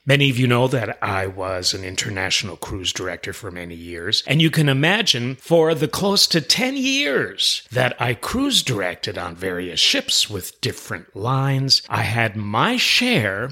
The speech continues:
of having to deal with not only difficult passengers, but also difficult crew staff, difficult officers, difficult captains, and difficult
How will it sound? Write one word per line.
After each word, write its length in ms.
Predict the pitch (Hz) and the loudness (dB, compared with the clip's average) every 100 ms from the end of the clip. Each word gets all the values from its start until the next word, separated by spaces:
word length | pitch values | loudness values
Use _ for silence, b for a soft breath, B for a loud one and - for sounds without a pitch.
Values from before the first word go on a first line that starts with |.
| - | -6
of 200 | 117 117 | -4 -2
having 500 | 120 143 135 139 135 | 2 2 2 2 2
to 320 | - 135 143 | 2 2 2
deal 680 | 139 110 226 247 156 151 151 | -2 -2 0 2 4 4 2
with 260 | 147 151 170 | 2 4 4
not 280 | 151 233 254 | 4 2 0
only 320 | 269 247 190 | -2 0 -2
difficult 680 | 123 107 185 175 143 120 101 | -2 0 0 0 -6 -6 -4
passengers, 1000 | - 208 254 240 247 139 98 90 110 - | -4 -4 0 0 2 -2 -2 -6 -4 0
but 220 | 196 226 - | 2 2 2
also 680 | 202 240 - 226 220 214 - | 0 4 4 4 0 -2 0
difficult 560 | 135 107 - 92 - | 0 -2 -8 -12 -10
crew 340 | - 208 226 185 | -4 -2 2 4
staff, 560 | - 202 185 185 - | 4 4 0 -2 -4
difficult 520 | - 185 151 107 95 - _ | -4 -2 -2 -4 -10 -12 _
officers, 720 | - 202 202 - 185 165 160 | 0 0 2 2 2 2 0
difficult 580 | - 277 190 - 101 - | 0 0 -2 -4 -10 -8
captains, 640 | - 170 165 - 156 147 - - | -4 -2 -2 -2 0 2 0 0
and 720 | 285 302 175 180 214 196 110 | 0 2 4 2 0 -4 -4
difficult 720 | 104 135 113 120 - 101 107 | 2 2 2 -6 -4 -4 -4